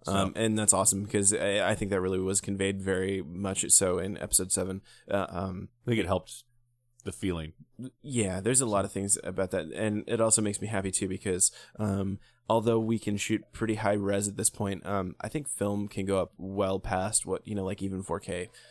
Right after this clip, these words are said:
Speaker 2: So, um,
Speaker 1: Yeah, we, we talked about this, uh, either
Speaker 2: Yeah.
Speaker 1: the last show or the show before about how versatile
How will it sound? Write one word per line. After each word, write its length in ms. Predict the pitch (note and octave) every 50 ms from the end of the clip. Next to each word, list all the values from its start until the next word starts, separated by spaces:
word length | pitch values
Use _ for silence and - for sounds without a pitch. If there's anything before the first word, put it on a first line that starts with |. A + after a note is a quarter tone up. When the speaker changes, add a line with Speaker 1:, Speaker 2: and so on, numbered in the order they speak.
| - -
Speaker 2:
So, 340 | - - A2 G2+ F2 F#2 - -
um, 140 | G2 G#2
Speaker 1:
Yeah, 60 | B2+ B2
we, 200 | A#2+ C#3 C#3 -
we 120 | - C3 C#3+
talked 260 | - - C#3+ D3+ -
about 220 | C3 G#2+ F#2 -
this, 320 | - F2+ E2 - - F#2+ - -
uh, 360 | F2+ F2 E2 E2 E2 E2 E2 A2+ - - - C#3
either 140 | A#2+ G#2
Speaker 2:
Yeah. 40 | F#2+
Speaker 1:
the 60 | G2
last 220 | F2 F#2 F#2 G2 -
show 100 | - G#2+
or 80 | G2 F#2+
the 60 | E2+
show 160 | - G2 F2+
before 340 | E2+ E2+ - G2 F#2+ F#2 F2+
about 300 | E2+ D#2 E2 E2 D#2+ E2
how 320 | F2 E2+ E2 E2+ E2 E2 E2+
versatile 720 | F2 E2 E2 E2 F2+ F2 - F#2 E2+ E2 E2 D#2+ D#2 D#2